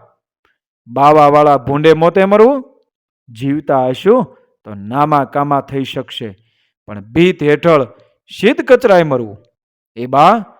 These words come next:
કાઠીભાઈ ભાગે તોય ભડનો દીકરો, એવું બોલવું બહારવટિયાના મોંમાં ન શોભે.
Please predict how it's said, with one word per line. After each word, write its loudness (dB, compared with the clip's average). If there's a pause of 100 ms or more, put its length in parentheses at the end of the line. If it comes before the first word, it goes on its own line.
(380)
કાઠીભાઈ -2
ભાગે -2
તોય 2
ભડનો 0
દીકરો, -8 (240)
એવું -4
બોલવું 2
બહારવટિયાના -4
મોંમાં -6
ન -4
શોભે. -2